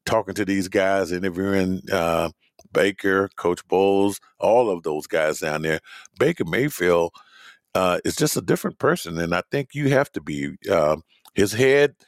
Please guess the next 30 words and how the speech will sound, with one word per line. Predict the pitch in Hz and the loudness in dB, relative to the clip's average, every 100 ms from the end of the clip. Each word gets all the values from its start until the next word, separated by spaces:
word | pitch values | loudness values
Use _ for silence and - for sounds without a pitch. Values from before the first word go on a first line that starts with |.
| _ _ | _ _
is | - 82 | -4 -2
not | 85 107 165 | 0 2 2
as | 196 - | 2 0
swollen | 202 220 233 202 | 2 2 4 2
as | 185 180 | 2 0
it | 170 | 0
used | 208 - | 0 0
to | - | -2
be | 202 196 | 0 0
when | 156 | 2
he | 160 | 2
was | 175 170 | 4 2
in | 165 | 2
Cleveland. | 185 196 - - _ _ _ _ _ _ _ _ - - | 2 2 0 -20 _ _ _ _ _ _ _ _ -10 -2
And | 113 107 | 0 2
this | 165 175 | 0 0
guy | 151 139 | 2 2
has | 98 82 | 0 -2
humbled | 139 175 160 | -4 0 -2
himself, | 139 139 - 131 131 135 - _ _ _ _ _ _ _ | -2 -6 0 4 4 2 -4 _ _ _ _ _ _ _
and | - 110 110 110 104 - | -2 2 4 2 0 -2
he | 104 170 | 0 2
led | 165 165 165 | 4 4 2
the | 156 | -2
Bucs | 120 151 147 - | 0 0 0 -4
past | 143 139 139 | 0 0 -2
the | 131 | -4
Eagles, | 123 165 98 90 - - _ _ _ _ - | -4 0 0 0 -4 -18 _ _ _ _ -6
and | 101 95 | -2 0
now, | 113 139 147 147 147 | 2 2 2 2 0